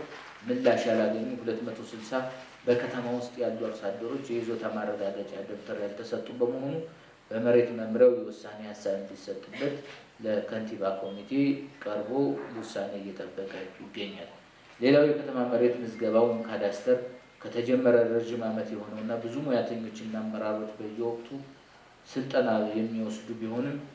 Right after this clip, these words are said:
በሚፈለገው መጠንና ፍጥነት እየሄደ ባለመሆኑ፣ ያለውን የሰው ኃይልና የስነ ምግባር በማሻሻልና አሰራሮችን የሚያቀላጥፍ ስልቶችን በመጠቀም፣ እስከ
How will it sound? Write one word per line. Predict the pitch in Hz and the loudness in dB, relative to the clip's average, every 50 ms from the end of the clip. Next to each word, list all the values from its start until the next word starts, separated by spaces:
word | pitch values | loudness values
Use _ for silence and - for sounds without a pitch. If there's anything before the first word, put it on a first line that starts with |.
| - - - - - | -18 -20 -20 -14 -6
በሚፈለገው | - 117 120 127 135 120 - - 123 117 110 110 110 113 113 110 | -2 -2 0 0 0 -2 0 2 2 2 2 0 0 -2 -2 -4
መጠንና | 110 110 104 - - 98 101 - 101 101 | -2 -4 -4 -2 -4 -6 -6 -6 -8 -10
ፍጥነት | 101 - - - - 113 113 - | -10 -10 -12 -10 -10 -10 -8 -8
እየሄደ | 110 104 104 107 104 104 107 107 | -10 -10 -8 -8 -8 -8 -8 -8
ባለመሆኑ፣ | 107 107 104 104 104 110 113 113 123 131 143 147 143 - - - - - - - - - | -8 -6 -8 -8 -8 -10 -10 -8 -6 -6 -6 -6 -8 -10 -12 -16 -18 -20 -20 -16 -4 4
ያለውን | 113 117 117 117 117 120 113 110 110 | 6 6 6 6 4 0 0 0 0
የሰው | 107 104 - 101 98 | -2 -2 -4 -6 -8
ኃይልና | 98 101 101 98 104 104 104 | -6 -4 -4 -6 -6 -8 -6
የስነ | 104 98 95 - 110 104 | -6 -6 -6 -6 -10 -8
ምግባር | 104 104 101 104 104 101 98 | -8 -8 -8 -4 -2 -2 -2
በማሻሻልና | 101 104 101 98 98 98 - 101 - - 104 101 101 - - | -2 -6 -6 -6 -8 -8 -8 -10 -8 -4 -4 -4 -2 -2 -6
አሰራሮችን | 104 107 - 110 107 110 110 110 113 110 - - 117 113 | -6 -6 -4 -2 0 0 0 2 0 -2 -2 -4 -8 -8
የሚያቀላጥፍ | 110 110 107 110 120 117 117 117 - - 107 110 107 110 - - | -6 -6 -2 0 2 2 2 0 -4 -4 -4 -4 -4 -4 -8 -10
ስልቶችን | - - 110 107 - 120 117 - 113 110 | -12 -12 -10 -6 -6 -6 -6 -6 -8 -6
በመጠቀም፣ | 113 110 117 120 117 - 131 - - - - - - - - - - - - - - - - - | -4 -4 -4 -2 4 6 6 8 8 6 2 2 -4 -8 -10 -14 -18 -20 -20 -20 -20 -20 -18 -16
እስከ | - - - - | -16 -16 -10 -2